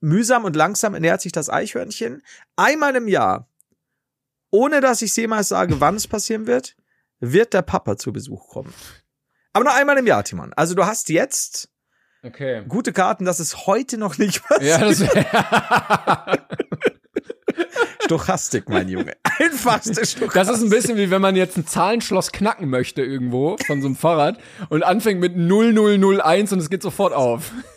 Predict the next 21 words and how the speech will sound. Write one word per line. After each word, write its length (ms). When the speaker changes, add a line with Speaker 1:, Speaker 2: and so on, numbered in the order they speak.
Speaker 1:
Also 240
ich, 100
also 240
ich 100
dachte, 260
und 160
anfängt 320
bei 100
einem 140
Fahrrad 580
deiner 300
Wahl. 280
Speaker 2:
Ach 100
so, 180
nee, 200
nee, 160
nee. 60
Speaker 1:
<laughs> 320
Ja, 220
das 160
stimmt. 400